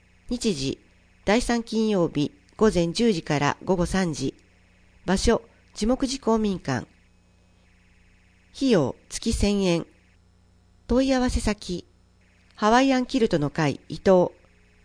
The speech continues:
電話、零九零一七五零零零八八。会員募集、全日本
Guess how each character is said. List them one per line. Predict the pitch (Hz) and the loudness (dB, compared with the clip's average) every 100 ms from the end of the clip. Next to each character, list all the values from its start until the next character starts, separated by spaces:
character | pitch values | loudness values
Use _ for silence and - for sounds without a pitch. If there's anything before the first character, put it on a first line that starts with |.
| - | -4
電 | 202 226 214 | 0 0 2
話、 | 202 - _ | 0 -2 _
零 | 165 240 | 0 2
九 | 247 214 175 | 2 0 2
零 | 160 151 - _ _ | 4 2 0 _ _
一 | - 262 | -8 -2
七 | 262 214 | 0 2
五 | 160 160 160 | 2 2 4
零 | 156 147 - _ _ _ | 4 2 -2 _ _ _
零 | 214 254 240 | 4 4 4
零 | 226 165 | 2 0
八 | 139 - | -4 -2
八。 | 165 - 131 - _ _ _ _ _ _ _ _ - _ _ _ _ _ _ _ _ _ _ _ _ _ - | -2 -2 -8 -8 _ _ _ _ _ _ _ _ -20 _ _ _ _ _ _ _ _ _ _ _ _ _ -4
会 | 247 262 | 0 0
員 | 262 247 | 0 -2
募 | 220 | -2
集、 | - 202 196 - _ _ _ _ _ _ - | 0 0 0 -2 _ _ _ _ _ _ -2
全 | 226 254 | 0 2
日 | 247 | 0
本 | 240 175 | 0 0